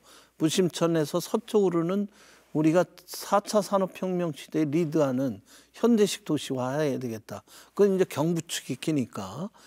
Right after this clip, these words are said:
경부선, 우리 호남선 분기역인 오송역이 있고 터미널, 고속터미널이 있고 거기에 첨단 산업단지가 있기 때문에 그것은 세종시와 더불어 경부 측은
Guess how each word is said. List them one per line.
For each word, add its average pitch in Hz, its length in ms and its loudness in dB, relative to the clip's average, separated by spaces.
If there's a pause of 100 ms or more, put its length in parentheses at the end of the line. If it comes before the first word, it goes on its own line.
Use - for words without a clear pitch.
(260)
경부선, 131 720 -2
우리 123 480 -4 (220)
호남선 156 460 0
분기역인 123 600 -4
오송역이 120 680 -4
있고 180 400 -6 (520)
터미널, 180 520 2
고속터미널이 120 880 -6
있고 175 400 -4 (260)
거기에 151 540 4 (100)
첨단 165 400 0
산업단지가 139 1040 -4
있기 127 220 -4
때문에 147 320 -4
그것은 156 640 -2 (340)
세종시와 220 640 4
더불어 139 640 -4
경부 131 360 -6
측은 170 420 -4